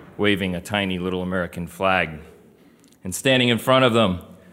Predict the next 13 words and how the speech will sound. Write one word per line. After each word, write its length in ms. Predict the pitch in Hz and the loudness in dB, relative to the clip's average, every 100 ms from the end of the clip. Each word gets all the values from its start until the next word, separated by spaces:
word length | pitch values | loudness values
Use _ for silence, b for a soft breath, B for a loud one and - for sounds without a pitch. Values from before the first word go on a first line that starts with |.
| B - | B -10
was 140 | 95 | -6
another 320 | 101 107 104 | 0 0 2
little 180 | 98 95 | -2 -4
tyke. 480 | - 98 95 - - B B _ b b b b b _ | 0 2 2 -2 -14 B B _ b b b b b _
He 60 | 92 | -4
had 100 | 95 | -4
a 60 | |
vest 560 | 85 95 98 95 - - | 0 2 2 0 -10 -8
and 100 | 104 | -8
a 20 | |
tie 520 | - - 95 92 92 | -8 -2 0 2 2
and 180 | 92 90 | 0 -4
his 320 | 87 87 - | -8 -12 -16